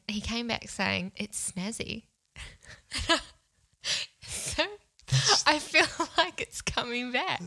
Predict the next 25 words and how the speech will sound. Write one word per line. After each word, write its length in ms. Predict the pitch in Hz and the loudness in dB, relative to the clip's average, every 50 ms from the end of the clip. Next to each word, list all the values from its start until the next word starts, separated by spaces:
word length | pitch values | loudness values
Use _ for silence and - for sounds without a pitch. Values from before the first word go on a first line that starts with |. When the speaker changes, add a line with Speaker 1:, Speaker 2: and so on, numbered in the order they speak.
| 156 | 2
Speaker 2:
<laughs> 160 | 131 107 - - | 2 2 4 4
That's 200 | 143 139 - - | 2 2 2 -2
great. 220 | - - 135 135 | -2 0 0 2
How 180 | 131 131 147 165 | 4 4 4 6
old's 120 | 160 170 | 8 6
Speaker 1:
It's 80 | - - | 6 6
Speaker 2:
your 100 | 135 - | 6 6
Speaker 1:
a 20 | |
Speaker 2:
brother? 220 | - - 120 151 - | 8 8 8 8 6
Speaker 1:
thing. 140 | 247 277 302 | 6 6 6
Speaker 2:
Twenty-seven. 600 | 226 143 131 123 107 110 120 113 104 107 107 107 - - - - - | 6 6 6 6 6 4 4 2 2 0 -4 -6 -8 -12 -20 -14 -10
Speaker 1:
Twenty-nine. 760 | - 247 247 247 247 233 226 240 254 226 175 165 - 202 233 | -6 -4 -4 -4 -2 -2 -2 0 0 0 0 -2 -4 -6 -4
Speaker 2:
So 280 | - - - 117 117 123 143 | -2 0 2 2 0 0 -2
it's 140 | 147 135 139 | -2 0 2
obviously 320 | 143 135 123 123 - 127 | 2 2 2 2 2 2
in 60 | 120 117 | 2 2
that 160 | 117 113 117 | 2 0 0
era 340 | 123 120 113 113 110 107 110 | 2 2 4 4 4 4 2
of 180 | 120 107 - - | 0 -2 -2 -2
people 480 | - - 123 117 - 120 113 110 117 120 120 _ _ _ _ _ _ - | 0 2 2 2 2 0 -2 -2 -4 -8 -10 _ _ _ _ _ _ -10
that 200 | 113 107 104 107 | -6 -2 0 0
are 40 | 110 | 0
Speaker 1:
Maybe. 220 | 110 110 117 117 | 0 2 2 2
Speaker 2:
using 240 | 117 107 110 113 110 | 4 4 2 0 0
snazzy. 480 | 104 - - 113 113 117 110 104 101 | -2 -2 -2 -2 -2 -2 -2 -4 -6